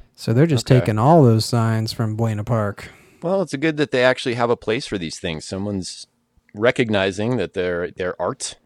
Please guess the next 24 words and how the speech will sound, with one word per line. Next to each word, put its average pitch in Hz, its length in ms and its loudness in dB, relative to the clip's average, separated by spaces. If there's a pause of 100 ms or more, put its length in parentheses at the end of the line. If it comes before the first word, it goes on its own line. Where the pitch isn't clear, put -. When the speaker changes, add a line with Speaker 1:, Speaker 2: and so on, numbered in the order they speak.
(640)
Speaker 2:
and 147 80 -6
they 180 80 -2
should 151 160 -4
have 92 120 0
a 80 60 -2
place. - 540 -8 (320)
Uh, 78 340 -8 (140)
you 104 100 -12
know, 92 140 -8
'cause 98 140 -10
what's 101 180 -10
the 101 80 -6
alternative? 92 500 -4
Throw 85 240 -6
'em 87 100 -6
away? 85 340 -6 (180)
Speaker 1:
Yeah. 107 240 -6 (420)
I 160 80 -4
don't 165 100 0
want 107 160 -2
'em 107 120 -12
to - 60 -20
throw 92 220 -8
away. - 240 -14